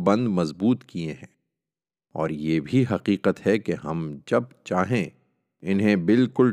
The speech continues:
ٹھیک انہی کی طرح بدل دیں گے۔ یہ نہیں مانتے تو انہیں چھوڑو۔ یہ آیتیں تو ایک یاد دہانی ہیں، اس لیے جس کا جی چاہے اپنے رب کی طرف جانے کی راہ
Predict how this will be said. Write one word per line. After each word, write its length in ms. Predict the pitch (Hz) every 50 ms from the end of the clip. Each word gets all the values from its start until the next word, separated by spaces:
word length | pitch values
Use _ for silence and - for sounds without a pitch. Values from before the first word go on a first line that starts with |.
| - -
ٹھیک 420 | - - 135 147 156 151 135 - - _
انہی 340 | - 95 92 92 104 135 151
کی 160 | 135 123 107
طرح 340 | 85 - - 82 82 92 98 87 78 71 69
بدل 340 | 85 82 76 85 78 76 69
دیں 240 | 73 73 73 - -
گے۔ 100 | 73 73 _ _ _ _ _ _ _ _ _ _ _ _ _ _ _ _ _ _ _ _ _ _ _ _ _ _ _ -
یہ 260 | 87 85 85 98 104
نہیں 260 | 101 92 92 101 107 110
مانتے 520 | 104 101 101 101 98 95 - - 110 113
تو 160 | 107 - 107 95
انہیں 360 | - 87 71 - - 87 82
چھوڑو۔ 380 | - - - - 85 76 65 - _ _ _ _ _ _ _ _ _ _ _ _ _ _ _ _ _ _ _ _ _ _ _ -
یہ 260 | 82 82 87 98 101
آیتیں 460 | 98 98 101 104 107 90 - 117 117 110
تو 140 | 101 107
ایک 400 | 98 95 95 95 98 98 - -
یاد 180 | 87 85 82 80 76 -
دہانی 420 | - 76 - 85 87 95 101 87 67
ہیں، 160 | 64 73 - - _ _ _ _ _ _ _ _ _ _ _ _ _ _ -
اس 180 | 82 - - 87
لیے 200 | 87 82 80 73
جس 300 | 67 92 101 - - -
کا 120 | - 95
جی 220 | 87 87 95 98
چاہے 480 | 90 - 104 95 95 85 113 104 92 80 - _ _ _ _ _ _ _ -
اپنے 320 | 90 85 - 101 95 90 90
رب 220 | 92 107 104 -
کی 160 | - - 104
طرف 320 | - - 104 110 92 - -
جانے 380 | - 92 90 92 92 98 98 98
کی 260 | - - - 87 85
راہ 320 | 78 87 92 98 90 -